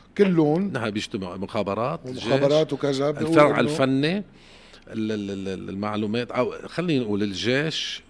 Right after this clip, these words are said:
Speaker 2: ال-،
Speaker 1: بيقولوا مثلا
Speaker 2: الأمن
Speaker 1: بدنا
Speaker 2: الداخلي.
Speaker 1: access على السيرفر.
Speaker 2: لا، بيقول لنا: "ها هو الريكوايرمنت تبعنا"، بنقول لهم: "فيكم تأمنوا لنا هالريكوايرمنت"،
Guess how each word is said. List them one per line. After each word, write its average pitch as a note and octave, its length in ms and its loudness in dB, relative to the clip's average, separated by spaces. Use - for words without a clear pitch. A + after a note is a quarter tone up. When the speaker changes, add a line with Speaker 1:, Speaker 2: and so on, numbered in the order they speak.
Speaker 2:
ال-، G#2 100 -4
Speaker 1:
بيقولوا F3 320 2
مثلا - 300 -2
Speaker 2:
الأمن B2 120 2
Speaker 1:
بدنا A#2 140 2
Speaker 2:
الداخلي. D#3+ 360 2
Speaker 1:
access - 40 -2
على D#3 200 -4
السيرفر. C3+ 640 -2
Speaker 2:
لا، E3+ 160 2
بيقول F3+ 240 2
لنا: F#3+ 80 4
"ها A#3+ 260 2
هو A#3+ 140 6
الريكوايرمنت E3 720 4
تبعنا"، B2 540 2
بنقول G3 320 0
لهم: F3+ 180 0
"فيكم F3+ 300 -6
تأمنوا E3 380 0
لنا D3+ 180 0
هالريكوايرمنت"، F3+ 680 -2